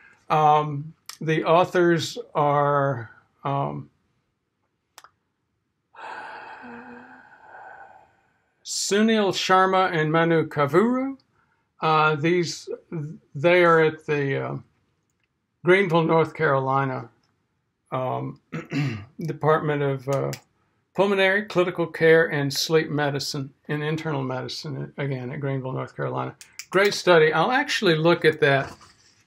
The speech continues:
in more detail a little bit later. But <clears throat> the purpose for today's video is to just go into one of the clinical trials and demonstrate some of the, uh,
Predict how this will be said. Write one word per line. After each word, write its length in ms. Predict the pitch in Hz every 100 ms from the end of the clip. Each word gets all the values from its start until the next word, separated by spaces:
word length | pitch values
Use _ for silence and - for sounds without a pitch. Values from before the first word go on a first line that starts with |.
| _ _ - _ - - -
in 120 | 160
more 280 | 160 160 147
detail 520 | 147 143 156 151 143
a 20 |
little 200 | 143 147
bit 200 | 139 160
later. 420 | 139 135 135 127 - - _ _ -
But 420 | 202 202 147 -
<clears throat> 720 | - - 147 131 113 135 _
the 160 | 160 165
purpose 360 | - 269 - -
for 200 | 175 151
today's 720 | 139 131 160 180 180 143 120
video 520 | 127 147 139 135 139
is 140 | 139 -
to 140 | 160
just 380 | 147 214 - - 160
go 260 | 175 175
into 560 | 170 165 170 156 143 139
one 240 | 160 180
of 100 | 190
the 80 | 175
clinical 380 | 170 160 151 143
trials 520 | 143 151 147 139 - - - - -
and 140 | 170
demonstrate 680 | 175 269 320 - 202 165 151
some 340 | - 196 214 226
of 220 | 175 143
the, 420 | 156 147 143 143
uh, 200 | 135